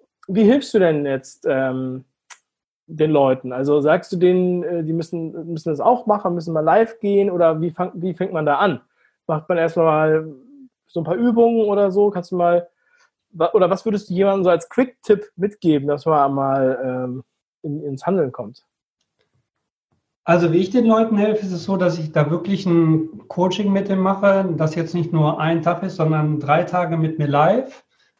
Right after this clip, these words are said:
Speaker 2: äh, wo ich halt vor Ort bin, wo wir halt, äh, da wirklich erstmal über die Ängste sprechen und so. Und ich habe ja auch das den Vorteil, dass ich, äh, später auch mit Impro-Theater und Schauspielunterricht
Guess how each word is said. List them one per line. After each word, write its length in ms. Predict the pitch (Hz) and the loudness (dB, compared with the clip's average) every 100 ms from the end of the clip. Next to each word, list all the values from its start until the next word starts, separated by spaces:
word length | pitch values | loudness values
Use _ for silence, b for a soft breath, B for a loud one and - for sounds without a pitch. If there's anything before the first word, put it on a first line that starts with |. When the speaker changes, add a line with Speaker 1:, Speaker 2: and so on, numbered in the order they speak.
| - | 0
Speaker 2:
äh, 80 | 170 | 4
wo 680 | 170 170 170 160 151 160 170 | 4 4 2 -2 -2 0 0
ich 180 | 170 | 0
halt 260 | 160 165 165 | 0 0 -2
vor 240 | - 156 | -6 -2
Ort 320 | 156 170 190 - | 2 2 2 0
bin, 300 | 220 220 165 | 2 2 -2
wo 160 | 170 | 0
wir 160 | 170 170 | 0 0
halt, 440 | 156 160 160 - | 0 0 -4 -8
äh, 340 | - 151 147 147 147 B B B _ - | -4 -2 0 -2 -6 B B B _ -2
da 140 | 147 | 0
wirklich 720 | 160 175 185 175 170 - - _ _ _ - | 2 0 0 0 0 -4 -16 _ _ _ -2
erstmal 540 | 170 180 170 165 170 - - - | -2 2 2 2 -2 -10 -16 -4
über 180 | 160 | -2
die 140 | 151 156 | 0 0
Ängste 320 | 175 - 165 | -2 -4 -8
sprechen 400 | - 180 190 208 | -4 -2 0 0
und 100 | 196 | -2
so. 200 | 202 202 | 0 0
Und 180 | 175 160 | 0 -2
ich 140 | 156 | -2
habe 140 | 180 180 | -2 0
ja 80 | 165 | 0
auch 140 | 165 | 0
das 300 | 165 160 - b b b - | -4 -4 -8 b b b -2
den 140 | 156 | 0
Vorteil, 520 | 151 165 190 190 185 180 | 4 4 4 4 4 4
dass 200 | 165 160 | 2 4
ich, 380 | 165 160 - - | 2 0 -6 -2
äh, 440 | 156 151 151 147 | 0 2 0 -2
später 360 | 147 180 170 160 | -2 -2 2 2
auch 140 | 156 | 2
mit 160 | 151 - | -2 0
Impro-Theater 1000 | 170 - 202 185 185 185 185 185 185 185 | -2 -2 -4 -2 0 0 0 0 -2 -2
und 200 | 147 147 | -2 -2
Schauspielunterricht 840 | 170 185 202 202 202 202 208 | -4 -4 -6 -8 -6 -6 -6